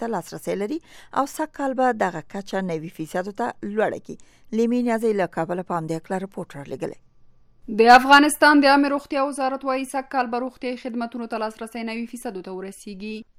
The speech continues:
Speaker 2: دغه وزارت وایي دا مهال په افغانستان کې شپېته فیصده خلک روغتیايي خدمتونو ته لاسرسی لري او د پاتو څلوېښت فیصدو خلکو لپاره چې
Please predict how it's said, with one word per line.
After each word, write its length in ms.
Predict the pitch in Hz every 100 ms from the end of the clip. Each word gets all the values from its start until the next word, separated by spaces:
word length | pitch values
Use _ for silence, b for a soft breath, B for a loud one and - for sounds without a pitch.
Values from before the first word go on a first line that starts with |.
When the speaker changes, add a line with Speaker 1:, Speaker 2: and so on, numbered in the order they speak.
| 208
Speaker 2:
دغه 240 | 214 240 277
وزارت 400 | 277 285 294 294
وایي 180 | 285 277
دا 80 | 269
مهال 200 | 269 277 269
په 80 | 262
افغانستان 560 | 247 240 240 262 254
کې 100 | 233
شپېته 300 | - 226 233 226
فیصده 280 | 220 196 -
خلک 360 | 233 262 311 - b b - 226
روغتیايي 400 | 247 - 294 277
خدمتونو 480 | 277 262 277 311 285
ته 120 | 202 202
لاسرسی 440 | - 277 277 220 190
لري 240 | 196 208 214 - -
او 80 | 196 202
د 140 | 202
پاتو 180 | 233 226 214
څلوېښت 420 | 226 226 277 -
فیصدو 300 | 262 240 208 -
خلکو 320 | 214 254 277
لپاره 320 | 311 311 311
چې 340 | 330 339 -